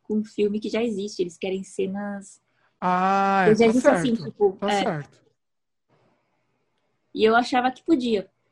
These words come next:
Speaker 1: Na verdade, não. Tem que ser de um filme que você realmente atuou. Não um filme que você assistiu.
Speaker 2: É, faz sentido, né?
Speaker 1: Faz, faz. Mas ficou tão perfeito que o pessoal tava aprendendo a, a, a... era, o nome do evento era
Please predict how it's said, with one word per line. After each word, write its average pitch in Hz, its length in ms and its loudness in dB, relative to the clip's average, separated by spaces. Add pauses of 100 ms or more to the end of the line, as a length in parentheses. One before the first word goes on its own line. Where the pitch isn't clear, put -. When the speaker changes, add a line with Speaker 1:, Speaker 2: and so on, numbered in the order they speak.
(260)
Speaker 1:
Na 196 100 2
verdade, 202 500 0
não. 196 280 -2
Tem 190 180 -2
que 190 120 -10
ser 208 220 4
de 202 120 -2
um 208 80 -4
filme 214 320 -2
que 214 140 -6
você 214 240 -6
realmente 277 560 0
atuou. 226 500 0 (220)
Não 190 180 -2
um 294 40 -2
filme 240 220 -4
que 226 80 -10
você 202 320 -4
assistiu. - 300 -6
Speaker 2:
É, 185 320 4 (420)
faz 208 220 2
sentido, 226 480 2
né? 165 260 -4 (180)
Speaker 1:
Faz, 220 380 2
faz. 190 260 -2 (200)
Mas 226 220 0
ficou 233 160 0
tão 240 140 0
perfeito 226 640 0 (320)
que 196 180 4
o 190 80 -8
pessoal 214 240 -2
tava 220 200 0
aprendendo 233 560 0
a, 254 80 2
a, 202 640 -2
a... 180 520 -10
era, 190 380 -4
o - 80 -14
nome 214 220 -2
do 220 220 0
evento 214 440 -4
era 214 480 -2